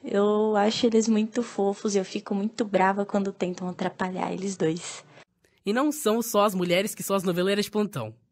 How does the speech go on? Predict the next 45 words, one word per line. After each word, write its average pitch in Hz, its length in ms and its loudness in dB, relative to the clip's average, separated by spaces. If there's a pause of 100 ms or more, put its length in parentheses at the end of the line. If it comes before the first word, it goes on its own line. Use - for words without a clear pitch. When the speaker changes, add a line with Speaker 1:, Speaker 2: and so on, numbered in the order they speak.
Speaker 2:
O 240 120 -6
público 294 320 -4
masculino 180 400 -2
está 196 180 -2
cada 240 260 2
vez 208 240 -2
mais 247 320 4
interessado 202 540 -2
nas 196 160 -2
novelas 123 540 -6 (120)
e 220 120 -4
forma 208 280 0
uma 196 200 0
boa 208 280 0
parcela 175 400 -2
da 170 120 -4
audiência. 120 560 -8 (340)
Segundo 240 380 -2
a - 20 2
revista 151 400 -2
Isto 160 320 -2
É, 131 160 -2 (360)
a 165 60 2
audiência 190 340 2
do 208 80 0
capítulo 151 460 -2
em 156 80 -4
que 170 80 -6
a 160 60 0
Carminha 165 420 -2
de 151 100 -6
Avenida 147 340 -4
Brasil 135 300 -2
foi 185 220 -2
desmascarada 143 680 -2 (220)
superou 226 400 2
a 208 60 6
da 196 120 0
final 175 320 0
da 160 140 -2
Taça 190 380 2
de 175 120 -6
Libertadores 165 600 -2
da 190 100 2
América, 107 460 -6